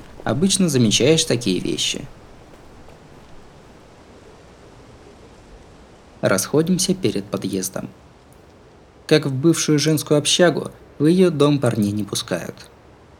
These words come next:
Видимо, с перепою Цурануи стоит унылая. «Ты нормально? Если плохо, вернись к себе и верни всё». «Уф,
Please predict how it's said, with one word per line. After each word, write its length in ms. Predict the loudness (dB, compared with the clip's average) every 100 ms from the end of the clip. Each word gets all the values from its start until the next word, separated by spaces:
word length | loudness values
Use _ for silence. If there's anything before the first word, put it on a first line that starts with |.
| -6
Видимо, 400 | -2 0 2 2
с 80 | 0
перепою 560 | -2 -2 2 4 4
Цурануи 480 | 2 -2 0 0 0
стоит 420 | -2 -4 -4 -4 -6
унылая. 560 | -4 -4 -4 -8 -10 -12 -20 -20 -20 -20 -20 -20 -20 -20 -4
«Ты 120 | 0
нормально? 680 | 2 6 8 8 8 4 -4 -20 -20 -20 -20 -18 -2
Если 220 | 0 2
плохо, 360 | 4 8 8 6
вернись 400 | 4 4 4 4
к 80 | 2
себе 420 | 2 6 8 8
и 160 | 6 4
верни 380 | 2 4 2
всё». 400 | 2 2 0 -2 -8 -20 -10
«Уф, 500 | -6 -2 2 4 4